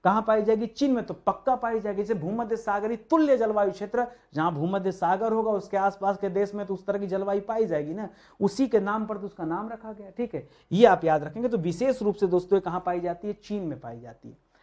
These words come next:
मैं आपको विश्वास दिला दूँ, जितने शिद्दत और मेहनत से मैं क्लास पढ़ा रहा हूँ, उतनी शिद्दत के साथ दोस्तों डेढ़ सौ लेक्चर में आपको इतिहास पढ़ाया हूँ, अस्सी लेक्चर में संविधान पढ़ाया हूँ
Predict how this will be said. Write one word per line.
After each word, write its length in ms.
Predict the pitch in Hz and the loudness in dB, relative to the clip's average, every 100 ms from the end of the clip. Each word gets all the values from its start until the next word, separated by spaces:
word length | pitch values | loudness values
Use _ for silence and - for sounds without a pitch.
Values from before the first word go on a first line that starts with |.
| _ _ 151 | _ _ 2
मैं 60 | |
आपको 180 | 156 190 | 2 2
विश्वास 400 | 180 175 196 202 | -2 -4 -4 -4
दिला 260 | 185 185 175 | -2 -4 -4
दूँ, 140 | 226 | -6
जितने 280 | 160 156 180 | -8 -8 -10
शिद्दत 440 | - 147 135 190 | -8 -8 -4 -4
और 60 | 175 | -4
मेहनत 380 | 143 127 160 190 | -8 -8 -8 -10
से 160 | - | -8
मैं 240 | 165 147 143 | -6 -6 -6
क्लास 320 | 143 143 - - | -6 -8 -10 -8
पढ़ा 260 | 120 143 | -6 -4
रहा 100 | 139 | -6
हूँ, 120 | 113 110 _ _ _ | -8 -18 _ _ _
उतनी 300 | 180 170 240 | -2 0 0
शिद्दत 380 | 226 202 160 190 | -2 -4 0 0
के 60 | 190 | -2
साथ 220 | 175 175 | -4 -6
दोस्तों 440 | 165 165 - 214 151 | -4 -4 2 0 2
डेढ़ 180 | 165 | -2
सौ 160 | 175 190 | 0 -4
लेक्चर 300 | 165 160 170 | -4 -6 -6
में 100 | 170 | -4
आपको 240 | 156 - | -4 -2
इतिहास 400 | 147 127 113 131 - | -4 -4 -10 -10 -10
पढ़ाया 260 | 147 156 | -10 -10
हूँ, 180 | 147 165 _ _ _ 175 | -12 -18 _ _ _ -2
अस्सी 300 | 170 - 226 | 0 -2 2
लेक्चर 280 | 196 202 | 0 0
में 120 | 185 180 | -4 -6
संविधान 540 | - 139 143 147 175 | -6 -6 -6 -6 -8
पढ़ाया 300 | 170 160 156 | -8 -8 -8
हूँ 180 | 156 | -12